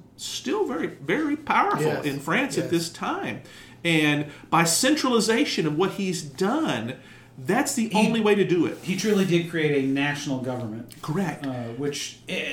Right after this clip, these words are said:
Speaker 3: in, in a way that I think we would
Speaker 2: Right.
Speaker 3: recognize
Speaker 1: That's
Speaker 3: today.
Speaker 1: visionary for the time,
Speaker 2: Yeah,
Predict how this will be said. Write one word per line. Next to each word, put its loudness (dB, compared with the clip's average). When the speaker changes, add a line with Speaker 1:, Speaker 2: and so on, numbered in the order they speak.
Speaker 3:
in, 4
in 2
a 4
way 6
that 0
I -2
think 0
we -2
would 0
Speaker 2:
Right. 2
Speaker 3:
recognize -2
Speaker 1:
That's 2
Speaker 3:
today. 0
Speaker 1:
visionary 6
for -2
the 0
time, -2
Speaker 2:
Yeah, 2